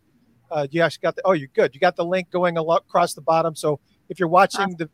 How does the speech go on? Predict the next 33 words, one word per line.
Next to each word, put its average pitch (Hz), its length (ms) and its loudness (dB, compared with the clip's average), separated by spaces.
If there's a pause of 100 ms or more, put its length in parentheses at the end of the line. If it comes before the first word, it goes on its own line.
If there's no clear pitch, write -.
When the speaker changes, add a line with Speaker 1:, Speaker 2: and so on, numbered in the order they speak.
(140)
Speaker 1:
video, 190 260 4
you 170 140 -8
can 175 140 -14
see 190 240 -6
it's 170 220 -10
live 190 200 -6
for 175 140 -8
love 170 200 -2
charities 175 460 -6
dot 151 280 -4
org 196 340 0 (460)
that 147 80 -2
is 139 140 -6
scrolling 175 360 -2
across 160 320 -2
the - 80 -12
bottom. 156 340 -2
So 147 140 -8
if 135 100 -10
you 147 80 -12
want 147 160 -4
to 143 60 -8
get 143 140 -10
involved, 143 520 -2 (420)
uh, 143 200 -10
you 240 160 -12
absolutely 156 400 -4
positively 135 580 -4
can. 139 420 -4 (460)
And, 147 320 -2
uh, 139 400 0 (300)
Maite, 196 440 0
where, 208 260 0